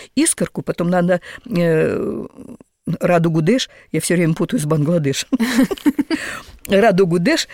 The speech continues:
Speaker 1: потом надо еще, и она рарити, и она, э, когда я ошибаюсь, говорю: "Убери, пожалуйста, вот, вот эту свою искорку". А, "Нет, это не искорка, это Раду Гадеш".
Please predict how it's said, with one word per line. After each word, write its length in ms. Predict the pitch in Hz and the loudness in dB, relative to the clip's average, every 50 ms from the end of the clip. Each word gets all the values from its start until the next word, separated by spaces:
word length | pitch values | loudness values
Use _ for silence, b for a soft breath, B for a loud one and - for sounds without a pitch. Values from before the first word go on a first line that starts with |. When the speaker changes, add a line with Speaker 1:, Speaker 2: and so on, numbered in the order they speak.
| B B - | B B -2
Speaker 1:
потом 280 | 185 180 - 220 208 | 0 2 2 2 2
надо 240 | 208 208 196 175 196 | 2 2 2 2 2
еще, 260 | 208 202 - 269 233 - _ _ | 2 2 2 0 0 -2 _ _
и 140 | - 226 214 - | 2 2 4 4
она 300 | 196 190 196 196 202 - | 4 2 2 2 2 2
рарити, 600 | 170 180 220 277 320 294 240 196 - - 151 139 B B 214 B B B | 2 2 2 2 2 2 0 -2 0 -2 -4 -4 B B -14 B B B
и 60 | - 196 | 2 4
она, 360 | 196 208 214 226 220 208 165 - - | 4 4 4 4 4 4 2 2 2
э, 300 | 196 196 190 190 - - - | 2 2 2 2 0 0 0
когда 200 | 190 180 180 190 | 0 2 2 2
я 140 | 185 185 - - | 2 2 2 0
ошибаюсь, 680 | - 185 - 220 190 170 196 160 147 143 - - - - | -2 -2 0 0 2 2 2 2 2 2 0 -4 -6 -6
говорю: 440 | - - 165 160 160 156 156 160 | -6 -6 -4 -2 -2 -2 -2 -2
"Убери, 300 | - 196 156 175 185 175 | -2 -2 -2 0 -2 -2
пожалуйста, 540 | 160 - 156 160 156 139 135 - - 160 156 | 0 0 0 0 0 0 -2 -2 -2 -2 -2
вот, 180 | 143 143 143 - | -2 -2 -6 -6
вот 260 | - 156 147 147 139 | -4 -2 -2 -2 -2
эту 160 | 147 - - - | -2 -6 -4 -6
свою 260 | - 170 165 156 175 | -2 0 0 2 2
искорку". 220 | 220 - - - - | 0 -2 -6 -6 -4
А, 80 | 151 | -2
"Нет, 340 | 175 214 233 262 254 196 233 | 0 4 4 4 4 4 0
это 140 | 240 233 269 | 0 0 2
не 160 | 277 285 254 | 2 2 2
искорка, 420 | 190 - - 190 175 - - 208 B B B B B | 0 0 -4 -6 -6 -4 -8 -10 B B B B B
это 220 | - 185 - 220 202 | -6 -2 0 0 2
Раду 220 | 214 220 196 214 | 2 2 2 2
Гадеш". 360 | 202 220 196 160 165 - - | 2 0 0 0 -2 -4 -6